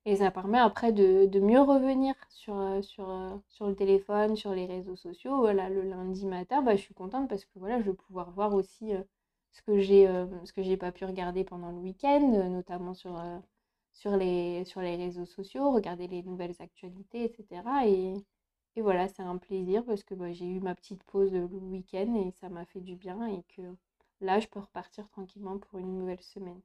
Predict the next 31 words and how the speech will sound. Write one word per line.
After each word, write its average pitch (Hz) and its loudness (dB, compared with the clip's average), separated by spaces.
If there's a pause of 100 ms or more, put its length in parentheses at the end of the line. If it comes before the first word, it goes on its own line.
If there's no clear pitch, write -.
(120)
Donc 208 2
voilà, 202 4
euh, 180 -6 (360)
c'est, 190 0
euh, 180 -8
c'est - -16
du, 196 -2
c'est 196 -8
un 196 4
gain 226 8
de 233 10
temps 220 2
aussi. 202 -4 (180)
Ça, 180 -8
ça 196 -16
a 190 -8
beaucoup 202 -8
de 202 -6
bienfaits 190 -4
et 226 4
c'est 220 -4
aussi 185 -6
un 185 -14
gain 196 0
de 202 2
temps, 196 -8 (240)
notamment 196 -2
quand 202 -4
on 190 -6
a 180 -2
un, 180 -8